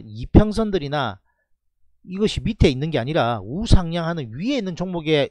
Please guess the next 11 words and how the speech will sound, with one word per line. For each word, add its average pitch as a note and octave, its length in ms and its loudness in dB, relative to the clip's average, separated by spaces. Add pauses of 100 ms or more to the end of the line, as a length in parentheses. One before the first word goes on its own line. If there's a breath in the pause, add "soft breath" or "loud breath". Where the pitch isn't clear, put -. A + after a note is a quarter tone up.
(120)
접근하면 F3+ 460 -2
좋다니까요. E3 800 -4 (1300)
케이엠더블유 G#3 600 0
마찬가지. A#2+ 880 -8
전부 B3+ 380 0
다 F3+ 180 0
우상향한 A3 560 -2
종목 G#3 200 -4
아니면 D3+ 220 -6
건들지를 A3 720 -2
않습니다. D#3 500 -4